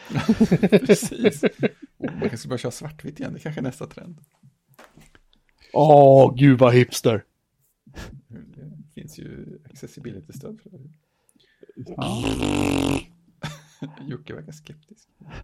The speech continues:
Speaker 2: Ja, jag är sjukt skeptisk. Någon, någon jävla ordning får det vara.
Speaker 3: Ja, i alla fall så har de rensat bort, jag tror det är femhundratolv gig och en terabyte S S D. De har, eh,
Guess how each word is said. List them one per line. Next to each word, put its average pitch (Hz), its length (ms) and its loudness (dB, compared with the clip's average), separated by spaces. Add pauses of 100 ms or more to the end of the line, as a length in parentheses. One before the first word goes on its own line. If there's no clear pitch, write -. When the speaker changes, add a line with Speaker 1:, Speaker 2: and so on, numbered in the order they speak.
(220)
Speaker 2:
Ja, 131 160 2
jag 131 160 2
är 120 60 0
sjukt - 460 0
skeptisk. - 520 -6
Någon, 135 200 4
någon 139 340 4
jävla 110 240 -2
ordning 107 300 -6
får 110 120 -6
det 107 60 -6
vara. 107 160 -10 (2500)
Speaker 3:
Ja, 160 180 2
i 214 80 2
alla 196 120 8
fall 185 240 6
så 180 120 2
har 175 80 6
de 175 240 6
rensat 170 420 0
bort, - 380 0
jag 156 180 0
tror 165 120 -4
det 143 60 2
är - 20 -10
femhundratolv 147 680 -2
gig 135 320 -4
och 147 80 0
en 147 140 0
terabyte 131 560 -6
S 135 120 -6
S 127 160 -6
D. 135 180 -4 (1400)
De 135 220 -4
har, 131 540 -2
eh, 127 80 -8